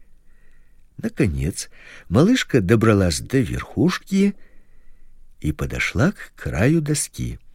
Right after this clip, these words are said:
Но, глянув вниз на воду,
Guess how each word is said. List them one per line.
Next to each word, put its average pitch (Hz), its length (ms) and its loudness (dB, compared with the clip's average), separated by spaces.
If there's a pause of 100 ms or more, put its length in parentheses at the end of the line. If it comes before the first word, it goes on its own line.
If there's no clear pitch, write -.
(1200)
Но, 107 520 -2 (120)
глянув 127 800 -2
вниз 151 840 0
на 135 200 -4
воду, 156 480 -4